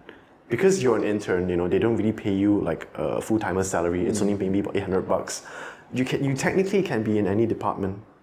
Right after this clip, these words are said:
Speaker 1: Because even when we hire interns, right, let's say a, a guy who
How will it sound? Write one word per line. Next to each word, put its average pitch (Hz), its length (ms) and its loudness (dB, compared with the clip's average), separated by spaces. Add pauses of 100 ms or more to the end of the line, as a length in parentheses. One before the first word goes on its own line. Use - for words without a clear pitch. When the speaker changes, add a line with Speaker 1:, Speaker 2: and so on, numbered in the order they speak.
(520)
Speaker 1:
Because 139 340 2
even 165 220 4
when 120 100 4
we 110 100 4
hire 104 320 2
interns, 101 400 -2
right, 80 180 0
let's 123 200 2
say 117 220 6
a, 87 240 0
a 98 60 2
guy 101 300 0
who 90 500 -4